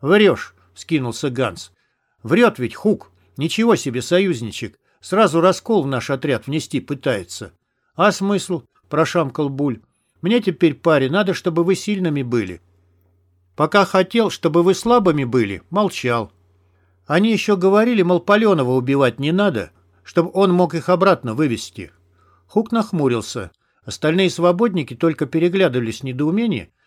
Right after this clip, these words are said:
но говорить прежде своего командира не решались. В напряжённом молчании прошло несколько минут. «Я тебе верю, союзник Буль», — сказал Хук, наконец поворачиваясь в сторону кровати. «Это очень похоже на то, как делает свои дела Карась.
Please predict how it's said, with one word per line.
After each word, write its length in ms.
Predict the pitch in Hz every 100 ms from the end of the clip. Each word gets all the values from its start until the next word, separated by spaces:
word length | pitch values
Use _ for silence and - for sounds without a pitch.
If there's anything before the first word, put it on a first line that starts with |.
| _ -
но 120 | 135
говорить 420 | 151 175 214 220
прежде 340 | 156 147 117
своего 260 | 113 135 127
командира 500 | 127 131 139 151 202
не 160 | 180 170
решались. 640 | 165 - 107 90 82 - _ _ _ _
В 40 | 127
напряжённом 580 | 131 170 170 208 175
молчании 520 | 147 131 123 175 190 214
прошло 420 | 147 123 - 165
несколько 460 | 156 139 151 123
минут. 380 | 139 143 120 90 - _ _ _ _ _ _ _ _ _
«Я 140 | 160 185
тебе 300 | 208 196 214
верю, 240 | 220 135
союзник 540 | - 147 170 131 120
Буль», — 320 | 101 113 90 - _ _
сказал 440 | - 131 131 135
Хук, 280 | - 214 214
наконец 440 | 131 139 143 135
поворачиваясь 580 | - 127 147 180 - 123
в 40 | -
сторону 320 | 143 127 117
кровати. 600 | 127 131 113 87 90 - _ _ _ -
«Это 200 | 151 190
очень 240 | 196 190
похоже 500 | 180 180 - 190 160
на 140 | 175 180
то, 260 | 226 208
как 220 | - 147
делает 340 | 143 165 156 139
свои 260 | 156 156
дела 280 | 143 156 185
Карась. 560 | 175 160 135 95 -